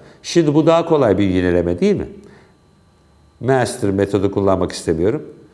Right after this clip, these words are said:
Çünkü master metot bu B'ler, M'ler ve bu çılgın taban şıklarını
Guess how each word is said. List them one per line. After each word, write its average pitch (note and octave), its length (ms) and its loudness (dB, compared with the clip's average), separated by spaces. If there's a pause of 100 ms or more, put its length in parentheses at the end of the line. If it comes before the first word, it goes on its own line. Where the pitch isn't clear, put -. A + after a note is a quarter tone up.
(400)
Çünkü B2 340 -2
master B2+ 420 0
metot F#2+ 420 -2
bu B2 180 0
B'ler, A2 480 2
M'ler A#2+ 460 0
ve F#2+ 160 2
bu G2+ 100 -2
çılgın G#2+ 400 0
taban E2 280 -2
şıklarını D#2+ 680 -4